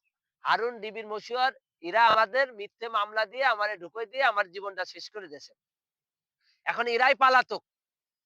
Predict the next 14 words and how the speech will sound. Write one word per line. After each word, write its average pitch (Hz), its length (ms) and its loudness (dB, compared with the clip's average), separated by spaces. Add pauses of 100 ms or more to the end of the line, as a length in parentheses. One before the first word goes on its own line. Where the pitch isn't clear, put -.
(760)
তা 160 60 2
আমি 208 160 -2
বলতে 226 320 -2
চাই, 262 400 4 (580)
রাজনীতি 214 460 0
পাঁচ 220 300 2
বছর। 196 360 -4 (840)
প্লিজ 233 240 -6
আপনারা 226 360 0
কেউ 254 140 -2
ক্ষমতার 220 500 -2
অপব্যবহার 226 520 0
কইরেন 240 280 0
না, 277 160 4